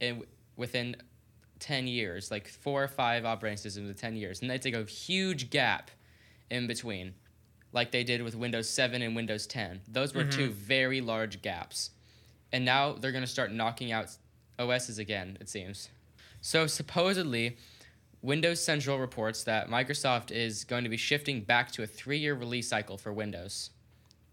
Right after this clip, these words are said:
Speaker 2: For Windows major updates?
Speaker 1: Yeah. Which means that the next major version of Windows is now due in twenty twenty-four.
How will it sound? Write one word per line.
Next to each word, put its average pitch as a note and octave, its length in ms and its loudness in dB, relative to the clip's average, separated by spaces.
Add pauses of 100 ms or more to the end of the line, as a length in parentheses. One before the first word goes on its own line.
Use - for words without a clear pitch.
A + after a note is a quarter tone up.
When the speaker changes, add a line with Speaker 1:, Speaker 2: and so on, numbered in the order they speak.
(140)
Speaker 2:
For F3 120 0
Windows D#3+ 320 4
major C#3+ 400 2
updates? F#3+ 420 -2
Speaker 1:
Yeah. B2+ 240 4 (640)
Which C#3+ 200 0
means D3 200 2
that C#3+ 120 0
the C3 60 0
next C3 300 2
major C3+ 420 2
version B2+ 300 0
of G#2+ 80 -2
Windows G#2+ 340 -2
is F#2+ 140 -6
now G#2+ 180 0
due G#2+ 160 -4
in G2+ 80 -6
twenty G2 240 -8
twenty-four. F#2+ 500 -10